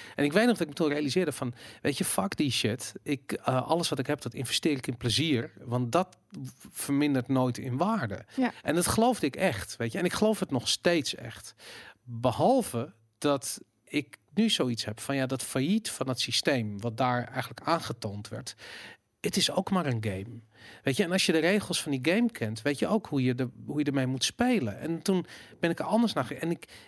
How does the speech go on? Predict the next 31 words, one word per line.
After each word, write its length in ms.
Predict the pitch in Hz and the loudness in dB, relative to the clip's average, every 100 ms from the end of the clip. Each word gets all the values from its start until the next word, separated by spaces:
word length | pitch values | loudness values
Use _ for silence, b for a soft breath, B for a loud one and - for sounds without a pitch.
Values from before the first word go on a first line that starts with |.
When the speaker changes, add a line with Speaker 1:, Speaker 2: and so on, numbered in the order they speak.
| B | B
Speaker 1:
ik 200 | - 160 | -4 0
realiseer 380 | 170 180 160 214 | 2 2 4 4
me 60 | 175 | 4
dat 100 | 139 | 2
we, 80 | 165 | 2
al 140 | 170 | 2
mijn 200 | 165 151 | 2 2
aannames 540 | 185 208 147 131 127 | 2 2 2 0 -2
over, 380 | 131 147 151 139 | -2 -2 0 -2
over, 440 | - 143 151 139 123 | -4 -6 -4 -4 -4
eh, 460 | 147 131 127 131 | -2 -2 -2 -2
eh, 60 | 123 | 0
beurshandelaren 760 | 127 208 - 127 113 107 113 123 | 2 2 0 -2 -2 -4 -4 0
niks 260 | 208 - | 0 0
anders 220 | 139 135 | -2 -4
was 160 | 127 120 | -4 -4
dan 160 | 120 113 | -6 -4
onwetendheid. 880 | 143 135 160 196 113 98 95 - - B B - | -2 0 0 0 -4 -8 -8 -12 -16 B B -4
En 280 | 147 143 135 | 0 0 0
stereotypes 840 | - 190 196 160 - 143 127 117 | 2 4 4 2 -2 -8 -4 -2
waarin 260 | 131 131 135 | 0 0 -2
ik 100 | - | -4
het, 180 | - | -6
en 120 | - 123 | -4 0
hokjes 380 | 180 - 143 | 0 0 -4
waar 160 | 123 127 | -2 -2
ik 100 | 127 | -2
het 100 | 120 | -6
in 180 | 120 - | -8 -2
propte. 380 | - 233 - 110 | 0 0 -2 -4
Terwijl 280 | - 135 | 0 0